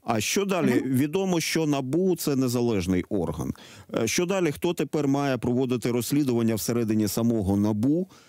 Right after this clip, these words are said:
Speaker 1: щоб з'ясувати, а, що там відбувається, хто винен і кого треба відправляти у відставку?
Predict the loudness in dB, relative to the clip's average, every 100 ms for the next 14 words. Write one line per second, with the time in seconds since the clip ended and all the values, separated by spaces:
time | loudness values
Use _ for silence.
0 | _ -6 -2 0 0 0 0 0 0 0
1 | 0 0 0 -2 -2 0 0 0 0 -2
2 | 0 0 0 2 0 0 0 0 -2 -4
3 | -4 -2 0 2 2 2 0 0 0 0
4 | 0 0 0 0 0 0 0 2 0 2
5 | 2 2 -2 -6 -6 -6 -6 -8